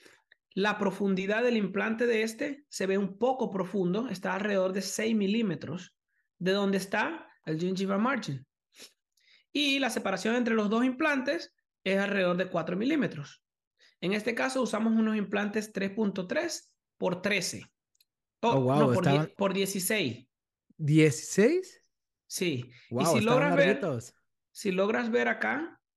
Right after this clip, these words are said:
Speaker 1: es más que todo, acá termina en la imagen de arriba,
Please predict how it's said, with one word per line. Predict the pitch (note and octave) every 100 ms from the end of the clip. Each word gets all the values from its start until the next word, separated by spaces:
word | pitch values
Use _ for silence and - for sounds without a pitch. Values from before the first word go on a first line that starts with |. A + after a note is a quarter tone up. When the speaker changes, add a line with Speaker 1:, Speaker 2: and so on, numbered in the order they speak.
| _
Speaker 1:
es | F#3+ F#3 G#3
más | A3 A3
que | A3+ A3
todo, | G#3 G#3+ A3+ A#3 -
acá | E3+ - A3
termina | A3+ A#3 A3+ A3+ A3+ A#3
en | G#3+ G3
la | F#3
imagen | F3+ F3+ G#3+
de | G#3+
arriba, | G3 G#3+ A#3+ C4+